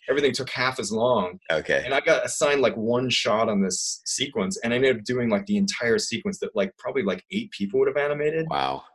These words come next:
Speaker 1: And I did it, like, in no, and they were just like, "What the hell? What's going on
Speaker 2: You were the Jason
Speaker 1: here?"
Speaker 2: Ryan over there.
Speaker 1: It kinda was,
Speaker 2: <laughs>
Speaker 1: yeah. Like, they were just like,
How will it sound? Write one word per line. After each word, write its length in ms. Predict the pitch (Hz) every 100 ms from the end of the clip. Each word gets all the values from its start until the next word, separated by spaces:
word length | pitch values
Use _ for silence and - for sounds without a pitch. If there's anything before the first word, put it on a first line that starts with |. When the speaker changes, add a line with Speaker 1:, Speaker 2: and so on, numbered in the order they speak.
| -
Speaker 1:
And 80 | 113
I 60 |
did 220 | 107 123
it, 80 | 131
like, 160 | 113 113
in 120 | 107
no, 120 | 113
and 160 | 123 123
they 40 |
were 80 | 131
just 200 | 127 -
like, 80 | - _ _
"What 160 | - _
the 60 | - - 160
hell? 20 |
What's 200 | 170 202
going 160 | - 135
on 40 | 107
Speaker 2:
You 40 |
were 80 | 113
the 80 | 113
Jason 280 | 104 98 98
Speaker 1:
here?" 40 |
Speaker 2:
Ryan 160 | 98 92
over 180 | 87 85
there. 320 | 101 78 - - _ _ -
Speaker 1:
It 160 | 147 -
kinda 200 | 185 190
was, 440 | 120 180 127 -
Speaker 2:
<laughs> 80 | 147
Speaker 1:
yeah. 340 | 151 175 - - 175
Like, 120 | -
they 140 | 156
were 80 | 151
just 220 | 131 131
like, 140 | -